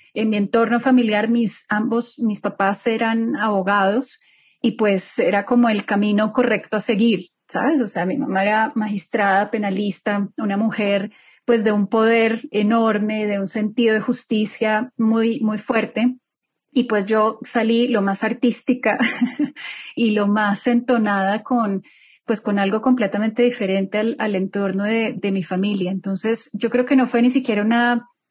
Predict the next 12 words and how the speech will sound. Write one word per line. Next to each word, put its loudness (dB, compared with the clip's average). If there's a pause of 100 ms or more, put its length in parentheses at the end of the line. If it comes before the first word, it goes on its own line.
decisión 0
consciente, -2
sino -4
algo -2
que 0
simplemente -2 (400)
empezó -2
a -2
pasar -2
desde -4
muy -2
pequeña, -2